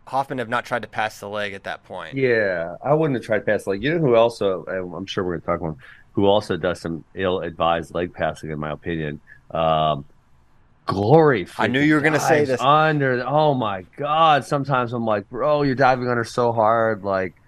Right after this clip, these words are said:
Speaker 2: wow. And it's like, and sometimes it's, uh, what I would say unforced. Like, it's like, it feels like he doesn't even need to, and he just goes
Speaker 1: Really?
Speaker 2: back under.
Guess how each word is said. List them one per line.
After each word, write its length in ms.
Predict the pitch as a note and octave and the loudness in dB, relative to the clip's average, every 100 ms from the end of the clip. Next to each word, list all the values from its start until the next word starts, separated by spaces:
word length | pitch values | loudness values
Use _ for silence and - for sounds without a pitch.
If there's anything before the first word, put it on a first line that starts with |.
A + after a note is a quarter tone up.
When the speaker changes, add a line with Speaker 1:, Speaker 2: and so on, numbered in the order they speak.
| - _ _ - | -20 _ _ -12
Speaker 2:
wow. 400 | G2 G#2+ F#2 B2 | -2 2 4 2
And 240 | A#2+ C#3+ | 2 -2
it's 160 | C#3+ E3 | 0 0
like, 180 | D3+ | 0
and 180 | C#3 C#3 | -2 -4
sometimes 460 | E3+ F3 A3+ A#3+ D#3+ | -2 -2 0 -2 -2
it's, 320 | B2+ - - _ _ - _ | -4 -6 -16 _ _ -20 _
uh, 520 | G#2 G#2+ G2 E2+ - | 2 4 4 0 -2
what 280 | A2 G#2 A#2 | -4 0 2
I 100 | A2+ | 2
would 200 | B2 A#2 | 2 -2
say 160 | G#2 F#2 G#2+ | -2 -2 -2
unforced. 680 | A#2 A2 G2 A2 D#3 - - - | -2 -2 0 0 0 -6 -16 -6
Like, 320 | B2 B2 - | -2 -2 -6
it's 180 | - A2+ | -10 -2
like, 180 | A#2 G#2+ | -2 -2
it 360 | A2 - A2+ - | -8 -8 -6 0
feels 180 | C3+ | 2
like 100 | D3 | 4
he 100 | D3 | 4
doesn't 260 | B2+ B2+ C3 | 2 2 2
even 280 | A#2+ A2 G2+ | 0 0 0
need 280 | A#2 B2+ - | 0 -2 -2
to, 340 | G#2+ E2 - | -2 -2 -6
and 240 | F#2 G2+ G2+ | -6 -4 -2
he 120 | G#2+ | -2
just 240 | G2+ - | -4 -6
goes 240 | - - B2 | -2 0 2
Speaker 1:
Really? 320 | B2 - B3+ | 4 4 2
Speaker 2:
back 60 | - | 0
under. 460 | A#2+ A2 E2+ C2+ | -2 -2 -4 -6